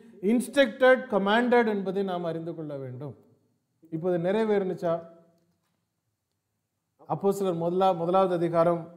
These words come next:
முதல் எட்டு வசனங்களை நாம் கவனிக்கும் பொழுது மிக தெளிவாக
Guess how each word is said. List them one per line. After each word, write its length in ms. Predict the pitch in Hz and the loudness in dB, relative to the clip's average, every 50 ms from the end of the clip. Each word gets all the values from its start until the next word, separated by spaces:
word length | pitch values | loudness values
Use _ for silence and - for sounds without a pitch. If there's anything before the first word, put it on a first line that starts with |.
| - | -12
முதல் 200 | 147 156 165 170 | -4 -2 0 0
எட்டு 320 | 160 156 160 160 - 254 233 | 2 0 -2 -2 -2 0 2
வசனங்களை 540 | 208 196 202 202 180 175 175 165 165 165 160 | 2 0 0 -4 -6 -6 -4 -2 -2 -2 -2
நாம் 320 | 151 147 147 143 143 135 - - 131 | -4 -8 -10 -10 -12 -14 -18 -12 -8
கவனிக்கும் 420 | 139 143 151 160 160 156 160 151 | -8 -6 -6 -6 -6 -8 -10 -10
பொழுது 540 | 143 143 143 143 143 143 139 131 - - - _ _ _ _ - | -10 -8 -8 -6 -4 -4 -6 -6 -8 -12 -20 _ _ _ _ -8
மிக 280 | 143 160 165 190 202 | -6 -2 2 2 2
தெளிவாக 760 | 196 202 185 160 160 160 160 156 151 147 139 143 156 151 147 | 2 2 0 0 0 0 0 0 0 -2 -4 -6 -8 -10 -10